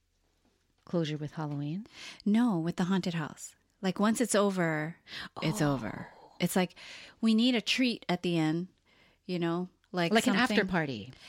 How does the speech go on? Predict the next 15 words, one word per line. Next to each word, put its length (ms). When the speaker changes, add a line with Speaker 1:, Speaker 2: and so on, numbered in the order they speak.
Speaker 2:
Yeah, 240
or, 40
like, 200
just 180
something 360
mini. 360
Like, 200
maybe 300
there's 480
a, 540
um, 320
a 60
hot 340
chocolate 560
truck 480